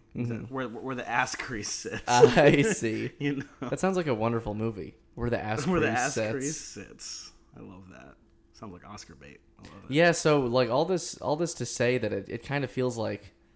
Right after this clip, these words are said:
Speaker 1: the Earth might no longer be the planet for us.
Speaker 2: No, wait, Luke, Luke, we do this every time. We have to do a question first.
Speaker 1: Oh, I keep trying to lead in, and Alex is ruining,
Speaker 2: I don't
Speaker 1: ruining it with
Speaker 2: mean
Speaker 1: his,
Speaker 2: to ruin
Speaker 1: those
Speaker 2: it.
Speaker 1: little
Speaker 2: That's not what I'm
Speaker 1: questies.
Speaker 2: trying to
Speaker 1: What's your
Speaker 2: do.
Speaker 1: question then, Alex?
Speaker 2: Well,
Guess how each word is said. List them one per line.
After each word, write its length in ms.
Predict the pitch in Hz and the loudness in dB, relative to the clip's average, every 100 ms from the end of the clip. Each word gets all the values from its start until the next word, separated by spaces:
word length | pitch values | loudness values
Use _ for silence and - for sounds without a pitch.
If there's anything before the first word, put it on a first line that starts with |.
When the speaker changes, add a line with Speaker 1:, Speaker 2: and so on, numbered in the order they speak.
| _ _ _ _ _ _ _ _ - | _ _ _ _ _ _ _ _ -8
Speaker 1:
the 120 | - | -2
Earth 240 | 127 131 | 0 0
might 240 | 120 113 113 | 0 -2 -2
no 140 | 117 | -2
longer 260 | 113 113 107 | 0 -2 -4
be 120 | 110 | -6
the 60 | 104 | -6
planet 360 | - 107 120 | -6 -6 -6
for 220 | - 80 71 | -8 -14 -14
us. 280 | 117 - 131 | -16 -14 -12
Speaker 2:
No, 180 | 139 123 | -12 -10
wait, 240 | 143 - | -12 -14
Luke, 260 | 113 135 - 113 | -18 -18 -18 -18
Luke, 160 | 117 117 | -16 -14
we 120 | 113 | -14
do 100 | 117 | -12
this 160 | 139 - | -12 -12
every 260 | 117 127 120 | -14 -14 -14
time. 240 | 123 120 | -16 -16
We 80 | 117 | -16
have 80 | 127 | -16
to 80 | |
do 80 | 135 | -14
a 40 | 123 | -14
question 440 | - 127 - 101 | -16 -18 -18 -20
first. 460 | 113 - 135 - - _ | -18 -20 -20 -20 -20 _
Speaker 1:
Oh, 560 | 113 120 120 110 101 - 139 | -2 0 0 -2 -4 -8 -4
I 120 | 151 | -4
keep 180 | 156 208 | -4 -6
trying 220 | - 196 | -2 0
to 80 | 160 | 2
lead 240 | 143 147 | 2 4
in, 120 | 139 131 | 4 2
and 80 | |
Alex 320 | 120 127 131 117 | 2 0 -2 -4
is 80 | |
ruining, 560 | 107 110 123 120 117 92 | -4 0 0 0 -4 -6
Speaker 2:
I 140 | - 220 | 0 6
don't 180 | 302 147 | 8 8
Speaker 1:
ruining 180 | 147 | 6
it 40 | 131 | 6
with 80 | 240 240 | 4 4
Speaker 2:
mean 60 | |
Speaker 1:
his, 80 | - | 2
Speaker 2:
to 100 | 196 | 0
ruin 380 | 170 147 170 - | -2 0 2 4
Speaker 1:
those 60 | 135 | 6
Speaker 2:
it. 40 | |
Speaker 1:
little 140 | 151 139 | 6 4
Speaker 2:
That's 200 | 156 175 | 4 6
not 260 | 185 190 | 8 8
what 80 | - | 8
I'm 180 | 185 180 | 4 2
Speaker 1:
questies. 100 | - | -2
Speaker 2:
trying 440 | 160 156 175 180 175 | 2 2 2 0 -2
to 80 | 165 | 2
Speaker 1:
What's 180 | 139 151 | 4 4
your 140 | 160 | 2
Speaker 2:
do. 80 | 117 | 4
Speaker 1:
question 420 | 123 123 - 107 | 4 4 -2 -8
then, 140 | 98 | -10
Alex? 420 | 90 80 82 120 165 | -14 -14 -14 -10 -4
Speaker 2:
Well, 220 | 170 | -4